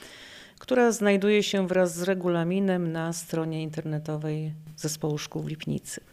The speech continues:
W tym roku konkurs odbędzie się wyjątkowo w niedzielę. Jest to, y, dziesiąta rocznica, więc też większe święto i organizujemy właśnie w niedzielę. Dwudziestego ósmego kwietnia zapraszamy od godziny dziewiątej, rozpoczynamy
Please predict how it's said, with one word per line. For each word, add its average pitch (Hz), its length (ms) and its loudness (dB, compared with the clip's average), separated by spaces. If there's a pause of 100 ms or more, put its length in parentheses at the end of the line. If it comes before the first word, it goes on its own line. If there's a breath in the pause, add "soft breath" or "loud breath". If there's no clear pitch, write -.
(140)
W - 100 -20
tym 247 180 4
roku 240 260 4
konkurs 208 400 0
odbędzie 185 360 2
się 180 440 0 (220)
wyjątkowo 190 600 2
w 165 80 -4
niedzielę. 180 680 2 (220)
Jest 160 200 -4
to, 165 100 2
y, 160 40 -4 (720)
dziesiąta 170 460 -2
rocznica, 160 480 0
więc 151 240 -2
też - 400 -2 (180)
większe 170 360 2
święto 185 540 0
i 147 160 -2
organizujemy 156 720 -2
właśnie 147 340 -6
w 135 60 -8
niedzielę. 208 500 2 (340 loud breath)
Dwudziestego 185 480 0
ósmego 170 400 -2
kwietnia 185 500 -2
zapraszamy 160 640 -2
od 147 140 -4
godziny 143 400 -2
dziewiątej, 151 500 -6
rozpoczynamy 139 800 -6